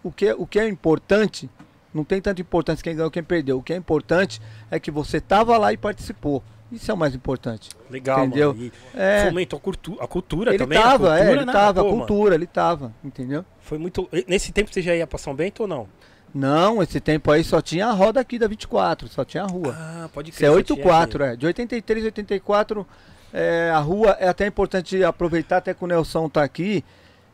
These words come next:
Speaker 1: e assim, muita gente questiona o Nelson, entendeu? Ah, por que o locking, por que o popping, por que não sei o quê? É,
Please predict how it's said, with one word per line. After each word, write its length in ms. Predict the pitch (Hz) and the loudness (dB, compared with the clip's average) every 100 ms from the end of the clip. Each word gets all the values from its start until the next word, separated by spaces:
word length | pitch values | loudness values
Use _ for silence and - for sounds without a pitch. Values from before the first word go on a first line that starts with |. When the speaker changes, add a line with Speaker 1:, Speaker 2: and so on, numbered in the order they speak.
| - | -8
Speaker 1:
e 760 | 156 165 165 165 160 160 156 | -4 -2 -2 -2 -2 -2 0
assim, 500 | 165 165 - 156 131 - _ _ _ _ _ _ _ _ _ _ _ _ | 0 0 -4 -4 -4 -8 _ _ _ _ _ _ _ _ _ _ _ _
muita 320 | 175 214 254 208 | -8 2 4 4
gente 280 | 220 - | 2 -4
questiona 720 | - 269 - - 208 240 220 196 | -4 -4 -2 2 4 4 4 2
o 120 | 175 | 2
Nelson, 540 | 156 190 220 185 180 | 2 4 4 2 -4
entendeu? 400 | 151 160 156 214 | -6 -4 -2 0
Ah, 220 | 262 269 | 0 0
por 200 | 233 220 | -2 -6
que 120 | - 220 | 0 2
o 120 | 202 | 2
locking, 680 | 170 180 220 208 - 180 160 | 2 2 2 0 -6 -8 -6
por 200 | 175 175 | -6 -4
que 160 | 190 | 0
o 120 | 196 165 | 0 0
popping, 600 | - 165 190 196 190 170 | 0 4 4 4 0 -8
por 140 | 175 | -6
que 120 | 180 | -6
não 80 | 185 | -6
sei 160 | 165 196 | -4 -4
o 80 | 180 | -4
quê? 300 | 139 127 113 _ _ _ - _ - | -6 -8 -10 _ _ _ -20 _ -4
É, 520 | 151 151 151 147 | 0 2 2 0